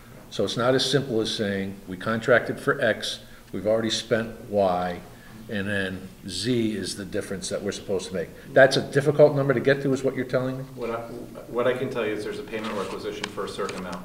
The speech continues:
Speaker 2: and I don't exactly remember that amount, uh, uh, uh, the, the exact amount of, of that construction cost, because then it went up because of change orders.
Speaker 1: Right.
Speaker 2: Um,
Speaker 1: But
Speaker 2: that, that amount, but that comes out of contingency. So that was all factored in,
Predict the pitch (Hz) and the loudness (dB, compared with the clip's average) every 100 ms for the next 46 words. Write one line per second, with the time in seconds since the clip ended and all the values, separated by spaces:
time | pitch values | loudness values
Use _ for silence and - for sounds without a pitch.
0 | - 98 104 104 98 - 104 113 101 - | -12 -8 -6 -6 -8 -12 -4 -2 -2 -4
1 | 104 101 98 95 92 92 87 90 - - | -6 -6 -6 -6 -6 -6 -8 -10 -16 -20
2 | - - - 104 101 104 104 101 - 104 | -20 -20 -12 -8 -6 -6 -8 -8 -8 -10
3 | 101 95 107 - 104 101 101 95 90 87 | -10 -10 -10 -8 -4 -4 -4 -6 -6 -8
4 | - 92 90 85 - - 87 92 92 85 | -12 -10 -8 -8 -10 -8 -8 -8 -8 -8
5 | - 87 - 101 92 92 92 - - 90 | -8 -8 -6 -6 -6 -6 -6 -8 -12 -12
6 | 90 87 90 85 82 - - - - - | -10 -10 -12 -12 -12 -14 -16 -20 -20 -18
7 | - - - - 107 101 98 98 95 92 | -18 -18 -20 -12 -6 -4 -4 -4 -6 -8
8 | 92 - - - - 117 120 123 - 120 | -10 -16 -20 -20 -12 -6 -2 -2 -2 0
9 | 120 113 110 107 - 110 113 - - 107 | 2 2 0 0 0 4 4 4 -2 0
10 | 104 92 95 101 92 - - - - - | 0 0 -6 -8 -10 -8 -8 -10 -12 -14
11 | - - - 104 110 110 110 107 - 104 | -16 -14 -4 -2 0 0 0 0 0 -4
12 | - 95 98 95 92 | -4 -4 -6 -4 -6